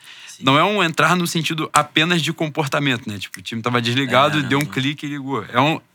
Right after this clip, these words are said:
Speaker 2: É uma leitura mesmo, ele muda a função dos caras que tão ali. O Gerson é o cara mais evidente, assim, do, do que o Jorge
Speaker 1: Claro.
Speaker 2: Jesus pensa, porque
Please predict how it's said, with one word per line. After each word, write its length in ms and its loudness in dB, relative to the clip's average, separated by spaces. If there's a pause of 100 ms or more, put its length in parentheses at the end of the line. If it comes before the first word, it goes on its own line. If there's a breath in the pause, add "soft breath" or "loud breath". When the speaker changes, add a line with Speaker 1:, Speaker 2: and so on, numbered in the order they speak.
(120)
Speaker 2:
É 80 2
uma 120 4
leitura 360 2
mesmo, 180 4
ele 100 2
muda 340 2
a 20 2
função 300 -2
dos 120 -2
caras 240 0
que 60 -14
tão 160 -2
ali. 200 -4 (520 loud breath)
O 100 -4
Gerson 420 2
é 80 4
o 80 -4
cara 220 4
mais 220 2
evidente, 480 -2
assim, 200 -4
do, 180 -8
do 160 -10
que 140 -12
o 60 -6
Jorge 220 4
Speaker 1:
Claro. 120 2
Speaker 2:
Jesus 140 2
pensa, 260 0
porque 220 -2